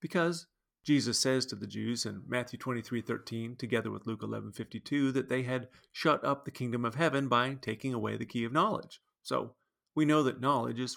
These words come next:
one of the keys of the kingdom of heaven. But faith is the other key.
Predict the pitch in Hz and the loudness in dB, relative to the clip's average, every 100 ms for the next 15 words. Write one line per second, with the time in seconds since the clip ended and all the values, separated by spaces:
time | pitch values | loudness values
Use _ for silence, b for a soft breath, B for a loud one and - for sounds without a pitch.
0 | - 123 117 117 - - 110 104 117 117 | -6 -4 -2 -4 -8 -8 -8 -8 -10 -10
1 | 110 101 107 107 - - - 135 _ b | -10 -12 -12 -10 -6 -6 -6 -16 _ b
2 | b b b b b b _ _ _ _ | b b b b b b _ _ _ _
3 | B B B B B B B B - 175 | B B B B B B B B 6 6
4 | 143 - 214 226 190 - 156 139 143 143 | 4 -2 2 4 2 2 0 2 4 6
5 | 127 131 226 226 120 - | 4 0 -2 0 0 -4